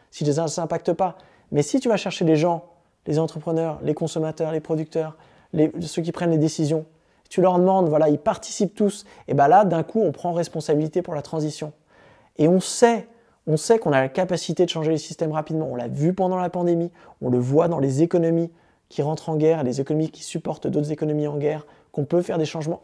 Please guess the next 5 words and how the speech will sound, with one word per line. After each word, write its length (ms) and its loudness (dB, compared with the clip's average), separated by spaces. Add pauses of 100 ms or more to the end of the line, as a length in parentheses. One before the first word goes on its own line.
extrêmement 460 -2
rapides. 340 -2 (320)
Donc 160 -4
cette 380 0 (340)
urgence, 720 4